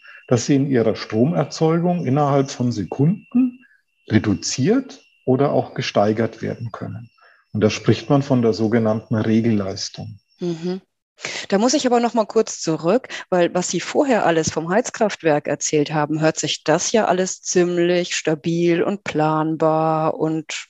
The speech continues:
Speaker 2: durchführbar an. Wieso kommt dann die Volatilität, äh, bei Ihnen überhaupt zu, zum, zum Ei-, zum Einsatz oder wird zur Schwierigkeit?
Speaker 1: Also wir haben mit der Volatilität kein,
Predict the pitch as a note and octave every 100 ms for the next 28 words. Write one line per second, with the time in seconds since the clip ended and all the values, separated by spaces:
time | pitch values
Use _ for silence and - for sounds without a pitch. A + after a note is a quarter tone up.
0 | - F3+ E3 - E3+ D3+ D3+ D3+ - D3
1 | D3+ G#3 D4+ - - - - F3 F3+ E3
2 | E3 D3+ B3 C#4+ - F3 D#3+ E3 D#3 D3+
3 | C#3+ - D3 C#3+ - D3+ D3 - - D3+
4 | C3+ _ - C#3+ C#3+ A3+ C#4+ F3 C3+ C#3
5 | C#3+ C3+ C#3+ D3 C#3 - - - D3+ C#3+
6 | C#3 - - D3+ - - - C#3 - -
7 | D#3 D#3 F#3+ G3+ - E3 D#3+ - E3+ -
8 | G3 A#3 - - - - - _ _ _
9 | _ _ _ - F#2 F#2 B2 F3 E3+ E3+
10 | D#3 E3 D#3 D#3 D3+ C#3+ D3 C3+ - G#3